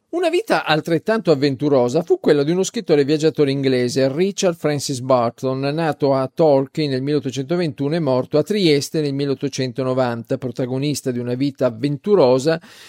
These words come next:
che diventa addirittura un romanzo nel libro di Ilya Troyanov, uno scrittore bulgaro, esiliato politico in Germania, anch'egli girovago, vissuto a Nairobi, Parigi, Monaco di Baviera, M-,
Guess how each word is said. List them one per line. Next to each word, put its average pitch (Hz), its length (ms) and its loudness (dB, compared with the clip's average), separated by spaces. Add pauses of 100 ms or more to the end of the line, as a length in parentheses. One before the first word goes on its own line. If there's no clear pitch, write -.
(120)
che 214 140 -2
diventa 170 320 2
addirittura 147 420 0
un 143 60 6
romanzo 127 680 0
nel 127 160 -2
libro 139 340 2
di 135 260 -2
Ilya 156 560 0
Troyanov, 135 840 0
uno 131 140 -6
scrittore 135 480 0
bulgaro, 151 840 2 (300)
esiliato 135 720 -2
politico 131 460 -4
in 127 80 -8
Germania, 151 560 0
anch'egli 131 400 -2
girovago, 147 580 2
vissuto 123 400 -6
a 120 40 -6
Nairobi, 127 520 -2
Parigi, 131 460 -4
Monaco 123 280 -6
di 120 120 -8
Baviera, 135 600 -2
M-, 127 160 -10